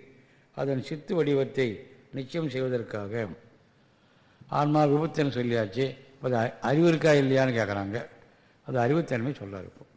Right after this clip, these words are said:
அ, வாதிகளின் விவாதத்தை தெரிவிக்கின்றான்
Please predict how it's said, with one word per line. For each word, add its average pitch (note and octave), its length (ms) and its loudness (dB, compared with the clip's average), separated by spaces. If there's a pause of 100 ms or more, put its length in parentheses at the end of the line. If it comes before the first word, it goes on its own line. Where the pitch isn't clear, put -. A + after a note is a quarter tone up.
(2000)
அ, D#3 180 0
வாதிகளின் D3+ 680 4
விவாதத்தை C#3+ 480 4
தெரிவிக்கின்றான் G#2+ 880 -2